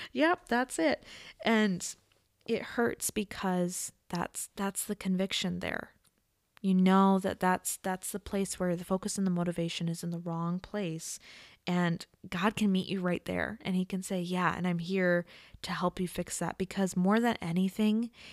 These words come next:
he wants your eyes on him. He wants your focus and your motivation to be coming from him.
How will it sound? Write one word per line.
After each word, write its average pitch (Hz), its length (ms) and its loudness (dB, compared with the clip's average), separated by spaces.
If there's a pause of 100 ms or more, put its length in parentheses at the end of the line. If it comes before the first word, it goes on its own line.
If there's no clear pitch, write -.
(100)
he - 180 0
wants 202 380 0
your 196 200 -6
eyes 170 500 -2
on 165 360 0 (120)
him. 170 480 -4 (880)
He - 120 0
wants 185 240 0
your 180 80 -2
focus 226 500 0
and 254 120 -4
your 302 100 -2
motivation 175 600 0
to - 100 -8
be 196 100 -2
coming 214 400 2
from 214 340 4
him. 175 380 -2